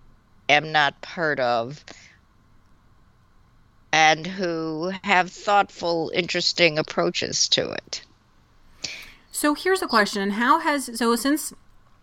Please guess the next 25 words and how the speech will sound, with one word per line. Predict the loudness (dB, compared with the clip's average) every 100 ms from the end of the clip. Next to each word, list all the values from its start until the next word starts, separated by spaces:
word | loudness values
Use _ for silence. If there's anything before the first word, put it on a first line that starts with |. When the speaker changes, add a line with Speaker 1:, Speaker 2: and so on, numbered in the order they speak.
| -16
Speaker 2:
so | -4 2
much | 4 4 2
of | 0
his | 0
Instagram | 0 -2 0 2 2 0
is | -4
about | 0 0 0
him, | -4 -2
like, | -2 -2
traveling | 0 4 6 4 0 0 -2 -4 -4
and | -4
going | -2 -2 -2
places | -6 -6 -8
and | -10
stuff | -8 -8
like | -8 -2
that, | 0 2
how | 4 4 4
has | 2 2 2
his | -4 -4
feed | -6 -8 -6
changed | -6 -4 -4 -2
since | -2 -4 -6
the |
lockdown? | -2 0 -2 -8 -10 -12